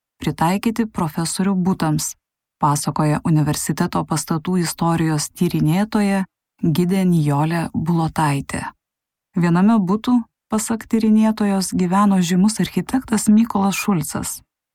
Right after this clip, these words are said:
Čia ir dabar gali pamatyti įdomų devyniolikto amžiaus klasicistinį interjerą, o ant pastato stogo nedidelį bokštelį. Tai buvusi miegamąjį apšviečiančio stogo lango dalis.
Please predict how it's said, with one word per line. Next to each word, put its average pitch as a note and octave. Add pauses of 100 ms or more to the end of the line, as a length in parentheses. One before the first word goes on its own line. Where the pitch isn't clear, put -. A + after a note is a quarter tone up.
(160)
Čia D4+
ir D4
dabar C#4+
gali F3
pamatyti F3
įdomų G3
devyniolikto F3+
amžiaus F3
klasicistinį E3+
interjerą, E3+ (500)
o F#3
ant F3
pastato E3+
stogo G#3 (340)
nedidelį F3+
bokštelį. C#3+ (500)
Tai F3
buvusi B3
miegamąjį D#3+
apšviečiančio F#3+
stogo E3
lango D#3
dalis. F3